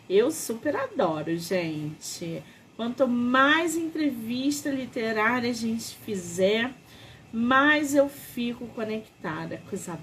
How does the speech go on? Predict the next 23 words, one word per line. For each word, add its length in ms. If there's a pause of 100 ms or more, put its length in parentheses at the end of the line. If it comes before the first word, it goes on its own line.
boa, 320
né? 280 (1160)
Bom, 380 (640)
quem 220
acompanhou 560
ao 120
longo 220
da 100
semana, 680
muita 380
gente 340
boa 460
já 160
passou 340
por 180
aqui 320
fazendo 400
sorteio, 760 (340)
escritores 720
que 140
estarão 440
na 120
Bienal, 880